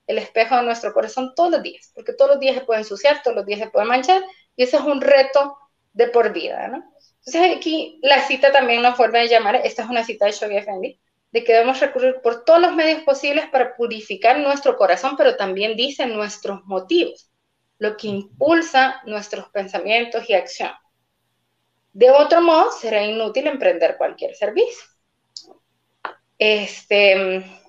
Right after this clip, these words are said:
¿por qué? Bueno, pero era de servicio de murmuración, ¿no? <laughs> El tema.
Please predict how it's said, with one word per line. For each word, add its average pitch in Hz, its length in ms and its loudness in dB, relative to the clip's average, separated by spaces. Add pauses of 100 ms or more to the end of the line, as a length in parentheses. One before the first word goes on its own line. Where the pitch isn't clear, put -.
(220)
¿por 262 260 6
qué? 247 420 2
Bueno, 214 240 0
pero 165 180 2
era 202 220 6
de 202 80 2
servicio 208 480 -4
de 220 80 2
murmuración, 175 680 -8
¿no? 175 160 -14 (120)
<laughs> - 100 -8
El 226 280 0
tema. 202 340 -10